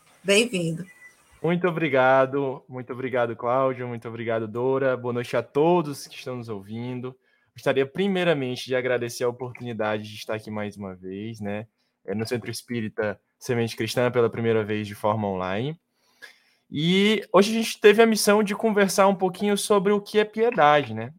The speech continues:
Speaker 2: A gente vai conversar baseado principalmente nas reflexões que o Divaldo Franco nos traz no livro Jesus, o Evangelho à Luz da Psicografia Profunda. Mas nós também temos esse trechinho, né, chamado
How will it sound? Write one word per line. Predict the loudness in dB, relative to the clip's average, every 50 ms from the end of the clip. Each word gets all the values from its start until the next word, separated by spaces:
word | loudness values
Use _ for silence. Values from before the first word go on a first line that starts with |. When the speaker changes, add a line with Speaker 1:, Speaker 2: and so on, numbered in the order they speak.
| _ -20
Speaker 2:
A | -18
gente | -18 -18 -18 -10 -2
vai | 2 2 4 4 2
conversar | 0 -4 -6 -4 -4 -4 -4 -2 -2 0 0 0 0
baseado | 0 0 -2 0 0 0 0 0 0 -2 -4
principalmente | -10 -14 -14 -10 -8 -6 -6 -6 -6 -8 -8 -10
nas | -10 -10
reflexões | -12 -14 -12 -10 -12 -12 -10 -12 -10 -8 -6 -6 -6 -8 -10 -14 _ _ _ _ _ _ _ _
que | -8 -8
o |
Divaldo | -6 0 2 4 4 4 2 -2
Franco | -8 -6 -4 -4 -4 -4 -6
nos | -8 -8 -6 -2
traz | 0 2 2 2 2 0
no | -2 -4 -4
livro | -4 -6 -6 -6 -6 -4
Jesus, | -4 -4 -4 -4 -2 -4 -4 -2
o | -2 -4
Evangelho | -2 -2 -4 -4 -2 0 0 0 0 0
à | 0 0
Luz | 0 -2 -4 -6
da | -4 -6 -6
Psicografia | -6 -10 -16 -12 -10 -8 -6 -6 -6 -6 -8 -10 -12
Profunda. | -10 -8 -10 -10 -10 -10 -10 -8 -8 -8 -8 -8 -10 -10 _ _ _ -20 -20 _ _ _ -20 -20 -10 _
Mas | 4 6 6 6
nós | 6 4 2
também | 2 2 2 4 4 4 4 2
temos | 0 0 0 0 0 0 0 2
esse | 0 0 0 -2
trechinho, | 0 2 2 2 2 0 0 2 2 4 4
né, | 4 2
chamado | 2 0 0 0 0 0 0 0 -2 -2 -2 -4